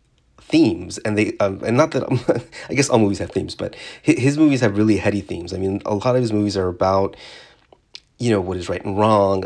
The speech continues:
um, life, death, um, existentialism, these really, really complicated things, and a lot of it is kinda his point of view on those things. Um,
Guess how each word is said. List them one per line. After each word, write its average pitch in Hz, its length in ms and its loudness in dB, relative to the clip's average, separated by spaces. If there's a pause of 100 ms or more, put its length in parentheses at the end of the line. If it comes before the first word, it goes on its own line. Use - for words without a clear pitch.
um, 90 460 -6 (340)
life, 107 540 -2
death, 104 540 2
um, 92 500 -6 (600)
existentialism, 101 1000 0 (280)
these 113 180 -4
really, 143 540 2
really 110 240 0
complicated 101 640 -6
things, 92 420 -4 (160)
and 98 480 -6 (120)
a 113 40 -2
lot 113 220 2
of 127 100 0
it 123 80 0
is 117 100 -2
kinda 110 300 -4 (140)
his - 160 -6
point 113 240 -2
of 98 80 -2
view 98 160 -2
on 110 80 -2
those 117 180 -4
things. 117 340 -2 (520)
Um, 95 400 -2